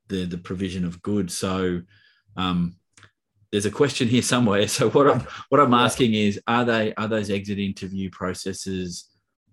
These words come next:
Speaker 1: of use? And do you think, uh, senior leaders are actually using that information to be better at, at that hiring function?
Speaker 2: Yeah, so they are very useful as, as long as, you know, there's been,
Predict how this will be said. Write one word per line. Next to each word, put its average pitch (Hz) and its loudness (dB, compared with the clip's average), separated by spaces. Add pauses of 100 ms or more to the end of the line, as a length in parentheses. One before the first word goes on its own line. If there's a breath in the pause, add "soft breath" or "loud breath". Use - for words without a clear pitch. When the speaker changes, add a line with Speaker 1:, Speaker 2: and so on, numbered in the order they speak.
(120)
Speaker 1:
of 95 -4
use? 98 -4 (440 soft breath)
And 95 -2
do 104 -4
you 101 -2
think, 98 -4 (840)
uh, 95 -4
senior 95 -4
leaders 95 -4
are 90 -6
actually 92 -8
using 92 -6
that 92 -6
information 90 -6
to 90 -12
be 90 -10
better 90 -6 (520)
at, 90 -6 (200)
at 92 -8
that 90 -8
hiring 95 -4
function? - -8 (800)
Speaker 2:
Yeah, 110 -16
so 117 -4 (200)
they 127 0
are 123 -4
very 123 -4
useful 113 -4
as, 120 -14 (380)
as 107 -12
long 123 -4
as, 110 -8
you 113 -8
know, 107 -4
there's 104 -4
been, 104 -4